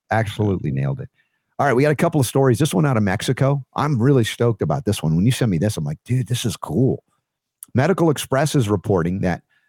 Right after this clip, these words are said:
Mexico is going to use traditional medicine and more Cuban doctors, Cuban doctors. Now, lest you think this is a communist takeover of Mexico, no, it's just pulling in traditional natural doctors that they rely upon in Mexico because they don't have the money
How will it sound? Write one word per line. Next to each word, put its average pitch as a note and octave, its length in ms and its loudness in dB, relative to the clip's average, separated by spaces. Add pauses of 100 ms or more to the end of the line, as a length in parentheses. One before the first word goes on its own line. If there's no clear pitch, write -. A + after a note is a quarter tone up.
Mexico B2+ 760 0 (500)
is B2 300 2
going C3+ 280 2
to C3 100 0
use B2 220 2
traditional D3 500 0
medicine A#2 540 0 (200)
and B2 260 2
more A#2 400 0 (460)
Cuban D#3 420 2 (180)
doctors, E3+ 400 -2
Cuban E3 280 2
doctors. - 420 -6 (400)
Now, C3 160 2
lest D#3+ 320 2
you F3+ 80 2
think D#3+ 200 0
this C#3 180 0
is B2+ 80 0
a A#2+ 80 0
communist C#3+ 520 0
takeover B2+ 440 2
of F#2+ 60 -2
Mexico, B2+ 460 -2
no, E3 220 2
it's A#2 120 0
just D#3 220 0 (340)
pulling F3 300 0
in D3+ 280 0
traditional D3+ 640 0
natural C#3 440 0
doctors A#2+ 600 -2 (400)
that B2+ 320 0
they B2+ 140 0
rely C#3 300 2
upon A2 320 -2
in C3 180 0
Mexico B2+ 460 0
because B2 360 0
they B2+ 120 2
don't C#3 160 -2
have B2 200 -2
the A#2 80 -2
money G#2 360 0